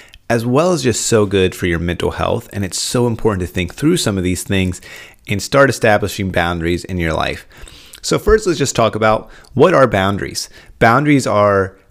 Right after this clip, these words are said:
expectations and rules that you set for yourself and relationships that you are in, in order to protect both yourself and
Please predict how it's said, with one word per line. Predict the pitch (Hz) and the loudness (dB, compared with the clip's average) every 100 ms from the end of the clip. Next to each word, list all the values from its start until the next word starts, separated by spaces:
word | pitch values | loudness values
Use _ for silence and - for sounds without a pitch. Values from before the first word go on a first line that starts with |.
| - - | -8 -2
expectations | 127 - 135 - 113 110 - 110 107 107 | -2 0 -2 0 0 0 0 -2 -2 -2
and | - 98 90 | -4 -4 0
rules | 90 104 104 104 98 | 2 4 4 2 -2
that | - | -6
you | 95 | -6
set | - 131 127 | 0 0 0
for | 123 | 0
yourself | 104 - - 107 104 - | 0 -2 2 4 4 0
and | - 101 | -4 -2
relationships | 92 92 90 107 92 95 - | 2 2 0 -4 -4 -4 -2
that | 85 95 | -2 0
you | 87 | 2
are | 85 | 2
in, | 80 90 123 147 - - - | 0 -2 -2 -6 -12 -20 -6
in | 135 | -2
order | 120 127 127 | 2 2 2
to | |
protect | 101 98 - 98 - | 0 -4 -2 -4 -2
both | - 101 101 | 0 0 -2
yourself | 90 - - 190 120 110 - - - - - - | -6 -4 0 2 2 0 -8 -20 -20 -20 -20 -4
and | 156 160 143 | 0 2 2